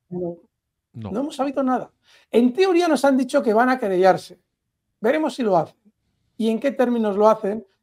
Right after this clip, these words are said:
Speaker 1: y si se les da la razón. Eso implica, tengan mucho cuidado, que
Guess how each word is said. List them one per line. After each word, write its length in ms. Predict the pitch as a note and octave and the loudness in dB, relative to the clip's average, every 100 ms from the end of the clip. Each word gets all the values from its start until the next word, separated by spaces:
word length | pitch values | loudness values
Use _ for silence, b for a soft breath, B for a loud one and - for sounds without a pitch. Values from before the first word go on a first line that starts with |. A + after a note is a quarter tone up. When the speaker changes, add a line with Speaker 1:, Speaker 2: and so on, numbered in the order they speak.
| - | -14
Speaker 1:
y 80 | G#3 | -12
si 120 | G#3 | -10
se 160 | - F3+ | -6 -4
les 140 | E3+ | -2
da 100 | G#3+ | 0
la 80 | G3 | 0
razón. 420 | D#3+ - D3 C3+ _ _ _ _ _ _ | -4 -10 -18 -20 _ _ _ _ _ _
Eso 220 | B3 - F4 | -10 -6 -4
implica, 800 | D#4 - C#4 B3+ F3+ G3+ - _ _ _ _ _ _ _ _ | -4 -4 -4 2 2 2 -2 _ _ _ _ _ _ _ _
tengan 300 | A#3+ C4+ A3 | -8 -6 -6
mucho 340 | F3+ A3+ A3 F#3+ | -6 -6 -6 -6
cuidado, 500 | E3 E3+ D3+ C#3+ _ b b b _ | -6 -6 -6 -10 _ b b b _
que 400 | A#3+ A3 - | 0 0 0